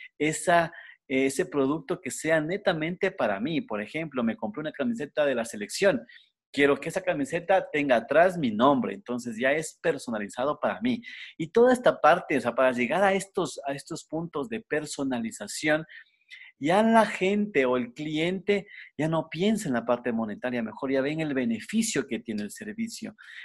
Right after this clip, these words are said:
Entonces, ¿qué genera-, qué generamos ahí?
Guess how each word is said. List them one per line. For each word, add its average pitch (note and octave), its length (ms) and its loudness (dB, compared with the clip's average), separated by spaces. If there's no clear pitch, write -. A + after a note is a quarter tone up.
Entonces, D3 680 -2
¿qué G3 140 4
genera-, F3+ 560 2
qué F#3 100 0
generamos E3 560 0
ahí? G#3+ 260 2